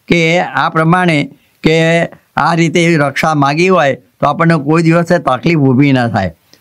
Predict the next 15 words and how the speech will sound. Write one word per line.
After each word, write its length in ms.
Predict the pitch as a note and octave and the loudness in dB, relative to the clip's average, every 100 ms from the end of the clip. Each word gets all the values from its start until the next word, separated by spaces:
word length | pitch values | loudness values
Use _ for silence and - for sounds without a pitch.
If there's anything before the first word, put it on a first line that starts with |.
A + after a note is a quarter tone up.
| - | -2
ત્યારે 180 | B2+ C3 | 0 0
આપણી 420 | B2+ B2+ C3+ C#3+ | -2 -2 -2 0
આ 160 | B2+ | 0
રક્ષા 340 | B2 A2 - C3 | -2 -4 -4 -2
કરવા 360 | A#2+ A#2+ B2 | -2 0 2
માટે 460 | B2 C3 C#3+ B2+ F#2+ _ _ - | 2 2 0 -2 -4 _ _ -2
પ્રમુખ 320 | B2 C3+ B2+ | 0 0 0
સ્વામી 320 | C3 B2+ A#2+ | 0 2 2
રાત 260 | G#2+ B2 B2 | 0 -2 -2
દિવસ 380 | A#2+ C3 B2 | 0 0 0
વિચરણ 380 | A2 G2 A2+ A2+ | -4 -2 -2 0
કરે 280 | G#2 G2+ F#2+ | 0 0 -2
છે, 100 | - _ _ - | -4 _ _ -2
દેશની 420 | A#2 B2 B2+ C3+ | 0 0 2 2
અંદર 340 | C3+ C#3 D#3 | 2 0 0